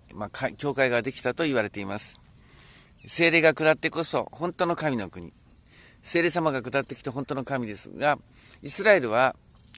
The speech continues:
えー、その、まあ、目に見える神の国。目に見える神の国で、本当の神の国ではありません。えー、教会が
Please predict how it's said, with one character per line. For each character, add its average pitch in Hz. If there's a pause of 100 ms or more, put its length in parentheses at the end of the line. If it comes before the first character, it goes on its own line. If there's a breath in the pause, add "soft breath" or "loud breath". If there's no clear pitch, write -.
え 98
ー、 -
そ -
の、 113
ま 110
あ、 - (220)
目 175
に 147
見 135
え 151
る 120
神 107
の 90
国。 - (960 loud breath)
目 170
に 151
見 143
え 143
る 120
神 117
の 98
国 104
で、 107
本 175
当 190
の 175
神 156
の 101
国 95
で 101
は 87
あ 87
り 98
ま 107
せ 120
ん。 104 (1080 loud breath)
え 92
ー、 -
教 180
会 170
が 175